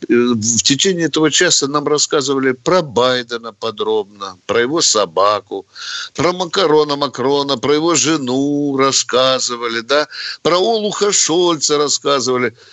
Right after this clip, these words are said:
Ну, а я после передачи подошёл к ведущей и говорю: «Ну, что мы делаем?» Вот то, что Тимошенко говорит. «Вон там за окном Россия, у неё куча проблем.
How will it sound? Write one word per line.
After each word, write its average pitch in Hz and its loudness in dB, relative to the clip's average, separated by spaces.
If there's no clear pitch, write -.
Ну, 160 -2
а 208 2
я 233 4
после 202 0
передачи 185 0
подошёл 175 -2
к 143 -12
ведущей 127 2
и 123 0
говорю: 139 2
«Ну, 160 -2
что 233 2
мы 214 0
делаем?» 156 2
Вот 110 -10
то, 170 0
что 143 -2
Тимошенко 151 -2
говорит. 101 -2
«Вон 151 -2
там 214 2
за 180 2
окном 190 -6
Россия, 170 0
у 90 -6
неё 139 0
куча 240 2
проблем. 196 0